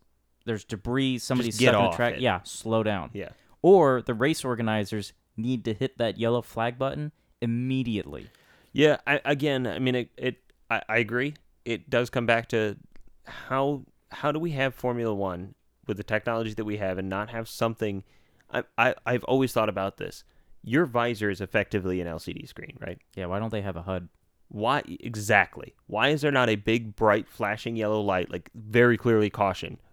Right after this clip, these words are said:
Speaker 2: Boom. Immediate.
Speaker 1: You
Speaker 2: There's
Speaker 1: know,
Speaker 2: no
Speaker 1: you know,
Speaker 2: excuse. And then, uh,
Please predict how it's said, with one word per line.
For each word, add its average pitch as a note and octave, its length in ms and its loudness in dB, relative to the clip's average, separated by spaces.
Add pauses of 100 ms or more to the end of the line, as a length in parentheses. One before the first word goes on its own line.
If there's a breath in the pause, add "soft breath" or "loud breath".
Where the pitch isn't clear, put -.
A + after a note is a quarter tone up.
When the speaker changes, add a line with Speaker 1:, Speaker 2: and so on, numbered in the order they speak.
(120)
Speaker 2:
Boom. G#2 440 4
Immediate. B2 460 2
Speaker 1:
You B2+ 80 8
Speaker 2:
There's F#3+ 120 8
Speaker 1:
know, G#3 60 2
Speaker 2:
no B2+ 100 4
Speaker 1:
you - 20 6
know, E3 80 4
Speaker 2:
excuse. - 520 -2 (560 soft breath)
And B2+ 200 2
then, A#2+ 200 0 (180)
uh, - 60 -16